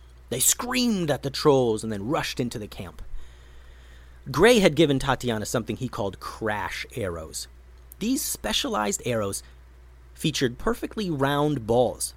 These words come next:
instead of sharp points, and the metal was special. When it struck someone, it gave them a hard jolt, almost like an electric shock. These arrows would be perfect for keeping the trolls off guard and distracted.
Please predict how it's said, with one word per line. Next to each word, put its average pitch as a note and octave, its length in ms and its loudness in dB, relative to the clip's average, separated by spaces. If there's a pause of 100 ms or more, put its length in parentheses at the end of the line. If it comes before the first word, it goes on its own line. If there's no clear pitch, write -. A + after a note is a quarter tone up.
(460)
instead B2+ 360 0
of A2 100 -4
sharp - 360 0
points, - 480 -6 (1000)
and B2 140 -2
the B2 40 -2
metal E3 260 0
was A2 120 -2
special. - 480 -6 (480)
When C#3+ 140 4
it B2+ 100 -4
struck - 360 0
someone, A#2+ 360 2
it A#2 80 -8
gave C#3 180 0
them C3 120 -2
a A2+ 40 -2
hard G3+ 380 0
jolt, - 520 -2 (300)
almost F#3 300 2
like F3+ 160 -4
an D3+ 60 2
electric D3+ 440 -4
shock. - 500 -4 (680)
These F#3+ 200 2
arrows D3 320 4
would C3+ 100 0
be A#2+ 100 -6
perfect - 480 6 (220)
for - 120 -6
keeping G3 300 -4
the E3+ 80 0
trolls A2 340 2 (140)
off E3 260 0
guard A#2+ 400 -2
and A2+ 80 -6
distracted. - 640 -8